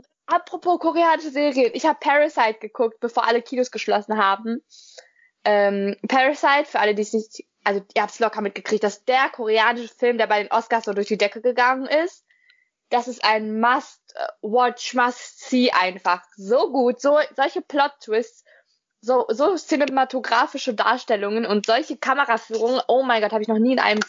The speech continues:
Kinofilm gesehen. So schön gemacht. Ähm, und so durchdacht vor allem. Ähm, okay, das war Film. Und jetzt kommen wir zu Serien.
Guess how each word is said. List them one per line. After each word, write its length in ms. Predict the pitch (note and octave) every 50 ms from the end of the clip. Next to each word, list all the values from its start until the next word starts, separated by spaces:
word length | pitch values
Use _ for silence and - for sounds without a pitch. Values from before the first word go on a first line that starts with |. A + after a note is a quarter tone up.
| - _
Kinofilm 480 | - A#3 A3+ G#3 G#3+ G#3 - G#3+ G3+ G3+
gesehen. 320 | F#3+ F#3+ F#3+ F#3 F3+ F3+
So 100 | G3+ A3
schön 380 | G#3+ - - - A#3 A#3 A3+ G#3
gemacht. 280 | G3+ F#3+ F#3 G3+ - _ - - _ _ - - - - - - - _ _ - - - _ _ -
Ähm, 260 | G3 G3 F#3+ F#3+ G3
und 140 | - A3 G#3
so 100 | A#3 A#3
durchdacht 480 | A3 G#3+ G#3 G#3 - G3 G3+ - - -
vor 120 | - F#3+
allem. 340 | - F#3 F#3 G3 G#3 A#3 A#3 A#3 - _ _ _ _ - - _ _ _ _ _ -
Ähm, 920 | G#3 G3+ F#3+ F#3+ F#3+ F#3+ F#3+ F#3 F#3+ F#3+ F#3+ F#3 F#3 F#3 F#3 F#3 F#3+ F#3 - _ - - -
okay, 420 | A3 - - B3 F#3+ F#3 F3+ F#3+ - _
das 180 | - G#3+ G#3+
war 120 | A3+ G#3+ G3+
Film. 300 | - - A#3+ C4 D4 F4 - - _ _ _
Und 220 | _ - - G#3+ A3+
jetzt 100 | B3 -
kommen 160 | - C4+ A#3+
wir 80 | A#3+ A#3
zu 140 | - G#3+
Serien. 640 | G3 G3+ G3+ G#3 G#3+ G3+ G3 F3+ F3+ F#3+ G#3 B3 D4+